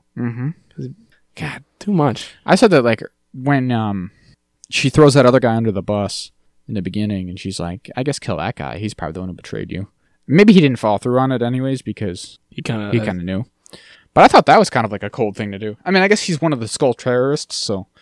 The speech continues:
Speaker 2: How bad can you feel?
Speaker 1: you don't have to feel too bad for the Skrull terrorist guy being a
Speaker 2: Mm-hmm.
Speaker 1: Skrull terrorist.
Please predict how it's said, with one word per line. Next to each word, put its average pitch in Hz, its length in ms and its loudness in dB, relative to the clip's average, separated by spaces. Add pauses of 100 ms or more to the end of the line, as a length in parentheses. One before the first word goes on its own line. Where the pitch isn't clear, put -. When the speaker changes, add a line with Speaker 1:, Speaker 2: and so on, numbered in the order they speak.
(260)
Speaker 2:
How - 180 -2
bad 113 240 0
can 175 120 0
you 110 60 -2
feel? 127 360 0
Speaker 1:
you 151 60 6
don't 131 120 4
have 110 80 -2
to - 80 -12
feel 107 140 -2
too 120 140 0
bad 113 220 2
for - 80 -6
the 113 60 -4
Skrull 117 240 -2
terrorist 120 440 -2
guy 123 220 -2
being 127 180 2
a 120 40 2
Speaker 2:
Mm-hmm. 120 180 -4
Speaker 1:
Skrull 110 80 -2
terrorist. 123 500 -2